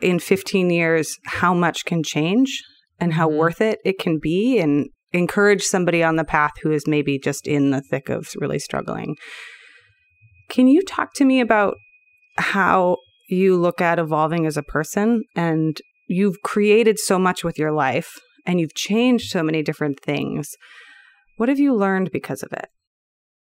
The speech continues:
Speaker 2: First of all, I love that you do that work. That's awesome. And I guess I would say that the life cycle is very long, and I don't think we're meant as human beings to do one thing the whole time. You know, I mean,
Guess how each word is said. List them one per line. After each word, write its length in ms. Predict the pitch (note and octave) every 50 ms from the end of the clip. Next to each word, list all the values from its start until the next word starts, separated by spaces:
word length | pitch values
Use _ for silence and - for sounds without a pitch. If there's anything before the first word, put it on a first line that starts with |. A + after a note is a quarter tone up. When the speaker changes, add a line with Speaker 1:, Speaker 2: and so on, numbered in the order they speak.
| _ _ _
Speaker 2:
First 260 | - - G3 - -
of 60 | E3
all, 60 | D#3+ D#3
I 80 | D3+
love 220 | C#3+ D3 D3+ D3 D3
that 120 | D3 -
you 80 | D3 D3
do 120 | C#3+ C#3+ C#3
that 180 | C#3 - -
work. 240 | - C#3+ - - - -
That's 220 | - - - - - -
awesome. 580 | C3 C3+ C3+ C#3 - C3+ B2+ B2+ C3+ D3 D#3+ - _ _ _ _ _ _ _ _ _ _ _ -
And 580 | F#3+ F3+ F3 E3+ E3+ E3+ E3 E3 E3 D#3 - -
I 180 | - - - F#3+
guess 260 | F3 A3 A3+ - -
I 60 | A#3+
would 160 | A#3 G#3+ F#3 -
say 240 | - - F3 E3+
that 300 | D#3 D#3 D3+ D3+ D3+ - - - - - - - - - _ _ _ _ _ _ _ _ _ _ -
the 160 | A3 G#3 A3+
life 260 | G#3+ G#3+ A#3 B3+ C4 -
cycle 380 | - - B3+ B3 - G#3+ F#3+
is 120 | G#3 G#3+ G#3
very 300 | G3 G3+ G3 G#3+ B3 B3+
long, 480 | A3+ G#3+ F#3+ F#3 F3+ E3+ E3+ E3+ F3
and 340 | - - F#3 F3+ F3 F3 -
I 140 | - - G#3+
don't 180 | A3+ A#3+ B3 -
think 180 | B3 A#3+ -
we're 360 | - G#3 G3 F#3+ E3+ E3+ D#3+ -
meant 300 | - E3+ E3+ F#3+ G#3 G#3
as 140 | F#3 D#3 -
human 260 | - - E3+ E3 D#3
beings 340 | D3 D#3+ E3+ F#3 F3 D#3 - -
to 100 | - C#3+
do 160 | D3 D3 C#3+
one 260 | D3 D3+ D3+ D3 C#3+
thing 220 | - D3 D3 C#3+
the 80 | C#3+ C#3
whole 160 | D3 C#3+ C#3+
time. 480 | - - D3+ D3 C#3+ B2+ C3 C3 C3+ D3
You 120 | - E3
know, 200 | D#3+ D#3 D3+ D3+
I 100 | - E3
mean, 380 | D#3+ E3 E3 D#3 D#3 D3+ D3+